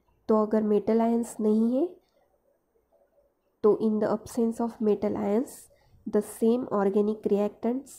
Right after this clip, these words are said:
produce different products। अब ये डिफरेंट प्रोडक्ट मतलब कोई लीनियर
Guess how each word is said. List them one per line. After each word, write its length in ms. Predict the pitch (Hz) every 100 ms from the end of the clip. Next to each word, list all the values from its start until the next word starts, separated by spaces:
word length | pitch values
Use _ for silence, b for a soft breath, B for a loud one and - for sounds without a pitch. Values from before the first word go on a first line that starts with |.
| _ -
produce 400 | 202 196 254 - - _ _ -
different 480 | 214 - 208 202 -
products। 420 | 202 196 254 - - - _ _ _ _ _ _ _
अब 160 | 208 202
ये 160 | 214 214
डिफरेंट 440 | 214 214 254 262 254
प्रोडक्ट 360 | 233 233 233
मतलब 400 | 226 226 247 247 _
कोई 140 | - 220
लीनियर 640 | 226 208 202 208 233 247